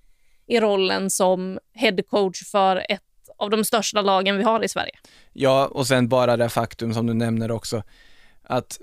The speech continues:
Speaker 2: man har ju varit trött på att se den här vinkeln som har gjorts några upptaktsträffar på,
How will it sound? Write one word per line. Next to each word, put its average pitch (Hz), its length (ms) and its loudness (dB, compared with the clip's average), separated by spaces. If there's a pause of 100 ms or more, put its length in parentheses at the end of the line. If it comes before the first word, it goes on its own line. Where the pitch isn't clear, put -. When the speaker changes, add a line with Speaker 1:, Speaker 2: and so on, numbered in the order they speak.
Speaker 2:
man 139 220 2
har 143 80 4
ju 139 40 2
varit 135 220 0
trött - 340 -2
på 123 120 -4
att 117 80 -2
se 120 260 0
den 113 160 -2
här 110 140 -2
vinkeln 110 420 -6
som 113 120 -6
har 120 60 -2
gjorts 131 340 -2
några 113 320 0
upptaktsträffar 113 800 -4
på, 110 380 -4